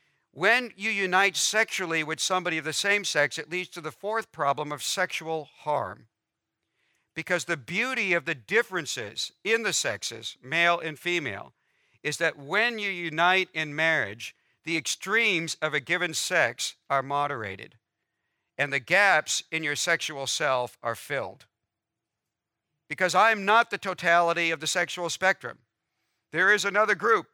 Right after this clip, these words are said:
female, I hear tell, and there are ways in which uniting with a woman, as I do with my wife, although it creates tensions, doesn't create always an Ozzie and Harry a world,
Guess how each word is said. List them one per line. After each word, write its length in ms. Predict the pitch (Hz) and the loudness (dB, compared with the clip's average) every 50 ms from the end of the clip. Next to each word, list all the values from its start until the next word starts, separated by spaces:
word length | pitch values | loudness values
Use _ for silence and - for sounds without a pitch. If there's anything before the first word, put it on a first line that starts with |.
| _ _ | _ _
female, 640 | - 240 247 226 185 156 127 110 98 98 - 113 _ _ _ _ | -4 -2 -2 -2 -2 -2 -4 -4 -6 -10 -12 -16 _ _ _ _
I 160 | 120 110 107 | -4 -4 -4
hear 240 | 101 113 117 117 107 | -4 -8 -8 -8 -10
tell, 440 | - - 120 120 135 160 190 202 _ _ _ _ _ _ _ _ _ _ _ _ _ _ | -6 -4 0 0 0 0 -2 -6 _ _ _ _ _ _ _ _ _ _ _ _ _ _
and 180 | - 185 185 190 | 0 0 4 6
there 120 | 196 196 | 6 6
are 100 | 190 185 | 6 4
ways 400 | 175 185 202 220 240 262 233 180 | 4 6 6 6 6 6 4 2
in 160 | 220 202 202 | 0 0 2
which 420 | 196 202 202 208 - - - - - _ _ _ _ _ _ _ _ _ _ _ _ _ _ _ _ | 4 6 6 6 4 2 -4 -6 -8 _ _ _ _ _ _ _ _ _ _ _ _ _ _ _ _
uniting 580 | 151 170 190 185 180 196 214 240 247 247 240 233 | -8 -6 -6 0 2 4 4 6 4 4 2 2
with 140 | 226 220 214 | 2 2 2
a 60 | 208 | 2
woman, 520 | 208 220 233 226 196 185 202 233 254 254 - _ _ - | 2 4 4 4 4 4 2 0 -4 -10 -16 _ _ 0
as 240 | 147 160 170 - | 2 2 2 4
I 160 | 185 175 175 170 | 4 4 4 4
do 280 | 147 180 185 185 180 | 0 -2 -2 -2 -2
with 160 | 170 165 147 | -4 -6 -4
my 200 | 135 160 147 151 | -2 0 0 0
wife, 460 | 151 135 123 123 131 151 196 202 - _ _ _ _ _ _ _ _ | 0 2 2 4 4 4 2 -2 -8 _ _ _ _ _ _ _ _
although 380 | 156 175 185 170 208 233 240 | 2 2 4 6 6 6 6
it 80 | 240 226 | 6 4
creates 440 | - 208 220 220 220 233 247 - - | 4 4 6 6 8 6 6 2 -2
tensions, 640 | - - 254 269 - - - 120 107 - - - - - _ _ _ _ _ _ _ _ _ _ _ _ _ _ _ _ _ _ _ | 2 2 2 2 2 0 -4 -6 -6 -6 -8 -8 -8 -10 _ _ _ _ _ _ _ _ _ _ _ _ _ _ _ _ _ _ _
doesn't 260 | - 143 160 170 208 185 | -2 -2 -2 -2 -4 -4
create 280 | - 208 208 214 208 | 2 4 6 6 8
always 300 | 196 202 208 208 196 - | 8 6 6 4 2 2
an 80 | 196 190 | 2 4
Ozzie 360 | 196 202 214 208 196 214 202 | 6 6 6 4 2 0 0
and 100 | 202 190 | 0 2
Harry 320 | 202 196 208 208 208 202 202 - - _ _ - | 4 4 6 6 6 4 2 0 -10 _ _ -8
a 60 | 180 | -6
world, 540 | 170 185 214 220 208 160 110 98 117 - | -2 2 2 4 4 4 2 -2 -8 -18